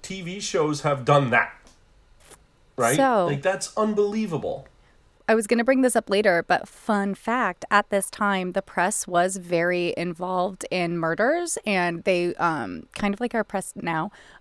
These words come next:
Speaker 2: uh, they, they sensationalized a lot of things, and there were, I'll, I'll again discuss this later, but there were many, many serial killers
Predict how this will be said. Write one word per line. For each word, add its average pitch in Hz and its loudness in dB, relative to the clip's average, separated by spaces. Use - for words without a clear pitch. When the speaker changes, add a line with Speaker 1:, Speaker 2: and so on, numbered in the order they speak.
Speaker 2:
uh, 180 0
they, 185 0
they 214 4
sensationalized 208 2
a - -2
lot 175 4
of 160 -6
things, 170 -2
and 175 -2
there 196 4
were, 185 2
I'll, 180 0
I'll 180 4
again 175 -2
discuss 170 -2
this 175 -8
later, 185 0
but 175 -4
there 180 0
were 185 0
many, 190 0
many 208 0
serial 185 -2
killers 202 0